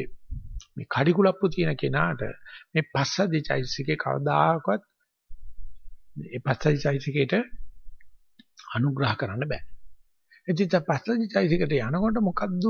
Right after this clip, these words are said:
ඊවසීමේ ශක්තියක් තියෙනවා. මේක සංසිඳීමක් වෙනවා. බාහිරේ නම් ඇවිස්සීමක් වගේ පේනවා. නමුත් හිතේ තැම්පත් වීමක් වෙනවා. අන්න එයාට විතරක්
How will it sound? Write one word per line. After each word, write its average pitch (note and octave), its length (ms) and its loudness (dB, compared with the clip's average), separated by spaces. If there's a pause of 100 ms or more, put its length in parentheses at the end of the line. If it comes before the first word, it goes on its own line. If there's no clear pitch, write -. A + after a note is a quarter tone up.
(140)
ඊවසීමේ F3+ 520 4
ශක්තියක් C3 400 -2
තියෙනවා. E3 240 0
මේක F#3 160 2
සංසිඳීමක් C#3+ 760 0
වෙනවා. C3 420 2 (440)
බාහිරේ G#3 580 4
නම් E3 200 2
ඇවිස්සීමක් F#3 640 2
වගේ B2+ 240 0
පේනවා. C3 300 2
නමුත් E3+ 280 2
හිතේ D3+ 260 0
තැම්පත් C3+ 380 -2
වීමක් D#3 320 -4
වෙනවා. C3+ 320 -2 (340)
අන්න F3 260 2
එයාට F3 500 4
විතරක් B2+ 560 0